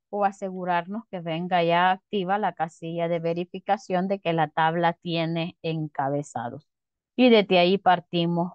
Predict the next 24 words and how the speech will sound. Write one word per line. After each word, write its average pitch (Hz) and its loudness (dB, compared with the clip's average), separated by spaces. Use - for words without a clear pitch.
con 165 0
nuestra 156 -4
tabla. 139 -4
Mire, 170 -4
yo 147 -6
aquí 165 -10
tengo 180 -4
mi 196 -4
libro, 226 0
¿verdad? 175 -4
Mi 185 -4
nuevo 170 -2
libro, 220 0
ya 185 0
que 175 -8
no, 160 -6
no 156 -6
hay 156 -4
plantilla, 220 -2
pues 190 -6
entonces 160 -10
hay 156 -2
que 254 -2
elaborarla. 147 -2